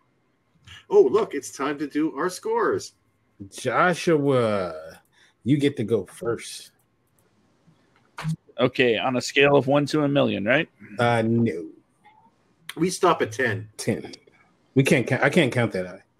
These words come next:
Speaker 1: We need fingers and
Speaker 2: Toes.
Speaker 1: <laughs> No, that's twenty. <laughs>
Speaker 2: Oh, yeah.
Speaker 1: Or fifteen in my case.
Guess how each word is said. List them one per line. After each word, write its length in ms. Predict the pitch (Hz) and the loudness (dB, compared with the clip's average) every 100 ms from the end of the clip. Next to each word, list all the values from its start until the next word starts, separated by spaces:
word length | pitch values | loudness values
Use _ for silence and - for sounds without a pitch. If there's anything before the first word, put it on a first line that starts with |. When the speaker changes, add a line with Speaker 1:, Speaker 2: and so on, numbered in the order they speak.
| _ _ _ - | _ _ _ -6
Speaker 1:
We 140 | 135 | -2
need 260 | 147 151 127 | 0 0 0
fingers 480 | - 135 131 123 113 | 0 2 2 0 0
and 220 | 113 107 - _ _ _ _ | -6 -8 -10 _ _ _ _
Speaker 2:
Toes. 640 | - 123 113 110 107 - - | 0 0 0 -4 -8 -12 -18
Speaker 1:
<laughs> 60 | 107 107 107 _ - - 180 | -14 -12 -14 _ -12 -6 2
No, 180 | 147 | 4
that's 180 | 123 143 | 4 2
twenty. 360 | - 131 104 - - | -2 -4 -2 -4 -4
<laughs> 20 | 175 - - - _ _ _ _ _ - | -4 -6 -14 -20 _ _ _ _ _ -2
Speaker 2:
Oh, 80 | 110 | 0
yeah. 100 | 101 | 4
Speaker 1:
Or 240 | 139 113 - | 4 2 -2
fifteen 400 | - - 156 120 | -8 0 2 2
in 100 | 107 | 0
my 140 | 110 | 0
case. 400 | 104 87 82 - | -2 -6 -10 -20